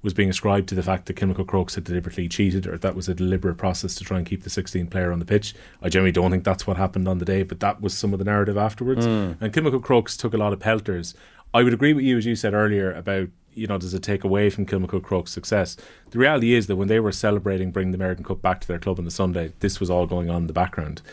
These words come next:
Speaker 1: and probably the same for the couple of days afterwards. And I'm sure for quite a few of their players, they're probably thinking, "How much can we celebrate this? Or is there that possibility an
Speaker 2: Mm.
Speaker 1: appeal could happen later this week, and maybe we're having to play a replay next week?"
Speaker 2: Well,
Speaker 1: And then
Speaker 2: no, no,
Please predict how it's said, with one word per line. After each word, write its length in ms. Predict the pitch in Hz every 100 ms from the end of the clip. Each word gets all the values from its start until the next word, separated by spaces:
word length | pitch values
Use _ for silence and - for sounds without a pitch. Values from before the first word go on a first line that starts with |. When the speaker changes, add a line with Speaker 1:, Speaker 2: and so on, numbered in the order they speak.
| - -
Speaker 1:
and 80 | 85
probably 180 | 101 90
the 60 |
same 240 | 85 98 92
for 80 | 90
the 60 |
couple 200 | 90 95 90
of 60 |
days 180 | 90 87
afterwards. 440 | 92 92 - 90 113
And 60 |
I'm 80 | 170
sure 180 | - 139
for 100 | 101
quite 200 | - 117
a 20 |
few 160 | - 107
of 40 | 92
their 100 | 87
players, 440 | 107 104 87 82 - - -
they're 120 | 117
probably 220 | 127 120
thinking, 400 | 104 110 104 92 - - _ -
"How 100 | 151
much 200 | 208 -
can 200 | 190 196
we 80 |
celebrate 440 | 127 98 87 85 73
this? 280 | 80 - -
Or 140 | 107 107
is 120 | 123
there 80 | 139
that 160 | 123 117
possibility 520 | 113 - 107 98 92
an 80 | 98
Speaker 2:
Mm. 140 | 98
Speaker 1:
appeal 160 | 110 107
could 140 | 95
happen 240 | 98 95
later 200 | 92 87
this 220 | 87 82 -
week, 260 | 101 95 - - -
and 100 | 98
maybe 220 | 107 101
we're 100 | 92
having 220 | 95 92
to 80 | 87
play 160 | - 90
a 40 |
replay 320 | 90 92 90
next 240 | 87 85 -
week?" 220 | 64 -
Speaker 2:
Well, 100 | 90 87
Speaker 1:
And 80 |
then 320 | 202 110 113 110
Speaker 2:
no, 120 |
no, 40 | 123